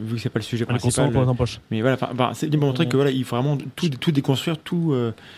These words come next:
Speaker 1: tout
Speaker 2: Ah ouais, ouais,
Speaker 1: disséquer
Speaker 2: tout
Speaker 1: à, à, à toutes les
Speaker 2: définir
Speaker 1: étapes.
Speaker 2: au, au maximum pour, euh, pour là-dedans. Et c'est pour ça que, euh, ce qui est, c'est marrant que des, euh, des gens qui, qui, euh, qui sont plus dans de la philosophie, dans de l'ésotérisme,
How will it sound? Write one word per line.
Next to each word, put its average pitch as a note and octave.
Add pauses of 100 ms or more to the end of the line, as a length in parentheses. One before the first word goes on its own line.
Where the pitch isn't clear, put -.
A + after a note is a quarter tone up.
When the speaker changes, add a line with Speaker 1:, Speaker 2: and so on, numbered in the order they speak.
(280)
Speaker 1:
tout -
Speaker 2:
Ah F#3+
ouais, A3
ouais, A3+
Speaker 1:
disséquer D#3+
Speaker 2:
tout C3
Speaker 1:
à, A#2
à, A2+
à - (120)
toutes -
les D#3+
Speaker 2:
définir G3+
Speaker 1:
étapes. D#3+
Speaker 2:
au, C#3+ (140)
au C3+
maximum E3
pour, D#3
euh, A#2+
pour C3+
là-dedans. C#3
Et A2
c'est A#2+
pour C#3+
ça F3+
que, C3+
euh, A#2
ce -
qui -
est, C3
c'est C#3+
marrant D#3
que -
des, A2+
euh, G#2+ (180)
des B2
gens C3
qui, -
qui, G#2+
euh, G#2+
qui -
sont A#2+
plus C3+
dans A#2
de G#2
la G#2+
philosophie, B2+
dans A#2
de A2
l'ésotérisme, B2